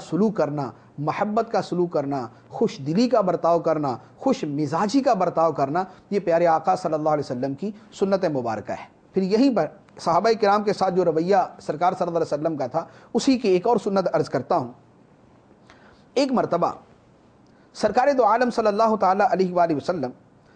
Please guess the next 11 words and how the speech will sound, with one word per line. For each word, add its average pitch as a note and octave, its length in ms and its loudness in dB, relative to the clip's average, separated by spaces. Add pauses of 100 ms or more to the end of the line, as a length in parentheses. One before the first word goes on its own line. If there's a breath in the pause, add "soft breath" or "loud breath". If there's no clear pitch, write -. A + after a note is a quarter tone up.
(180 soft breath)
صحابہ G#3+ 440 0 (120)
کرام G3+ 320 2
کے G#3 100 -2
ساتھ F#3+ 280 0
ایک G3 140 -6
سفر G3+ 280 -2
میں E3+ 240 -2
تھے، A#2+ 80 -14 (1600 loud breath)
راستے G#3+ 440 2
کے B3 120 0
اندر G3+ 200 2